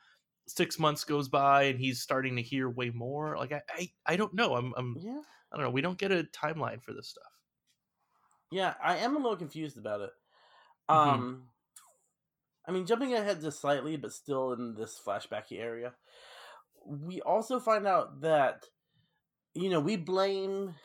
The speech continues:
Speaker 2: his powers on the chemicals that blinded him, right?
Speaker 1: Uh-huh.
Speaker 2: Or at least, at least I do.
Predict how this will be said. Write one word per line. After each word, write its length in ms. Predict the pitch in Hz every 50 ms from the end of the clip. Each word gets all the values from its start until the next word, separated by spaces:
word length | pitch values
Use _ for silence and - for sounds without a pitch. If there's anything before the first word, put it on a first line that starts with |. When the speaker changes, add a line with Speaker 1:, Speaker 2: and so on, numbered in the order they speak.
| - - -
Speaker 2:
his 200 | 190 175 156 -
powers 600 | _ - - 175 170 160 160 151 147 143 139 123 143
on 200 | - 131 139 127
the 80 | 127
chemicals 520 | - 170 170 160 151 - 123 95 87 - -
that 120 | 117 113
blinded 300 | 120 120 117 104 101 98
him, 180 | - - 107 110
right? 260 | 113 135 - 101 - 170 - _ _ _ _ _ _ _ _ _ _ _
Speaker 1:
Uh-huh. 260 | - 160 127 131 123 120 - _ _ _ _ _
Speaker 2:
Or 80 | 117 120
at 60 | 104 90
least, 260 | 92 - - - _ _ _ -
at 140 | 135 135
least 160 | 131 131 120 143
I 140 | 123 123
do. 240 | 113 98 87 69 -